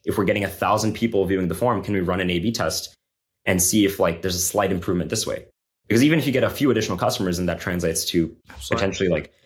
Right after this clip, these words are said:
Speaker 1: thousands or tens of thousands in additional revenue every year, that's massive.
Speaker 2: Absolutely. Um,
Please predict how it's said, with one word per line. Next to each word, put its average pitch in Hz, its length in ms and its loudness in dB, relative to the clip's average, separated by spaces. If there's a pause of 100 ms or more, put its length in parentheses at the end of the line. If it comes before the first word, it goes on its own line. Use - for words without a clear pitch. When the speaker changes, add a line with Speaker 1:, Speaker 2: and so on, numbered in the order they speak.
Speaker 1:
thousands 98 360 0
or 85 40 0
tens 90 240 -4
of 85 80 -8
thousands 90 320 0
in 82 40 -2
additional 85 300 -2
revenue 87 380 0
every 82 180 -2
year, 92 280 -4 (420)
that's - 200 -2
massive. 71 400 -8 (600)
Speaker 2:
Absolutely. 110 360 -2 (1300)
Um, 123 420 0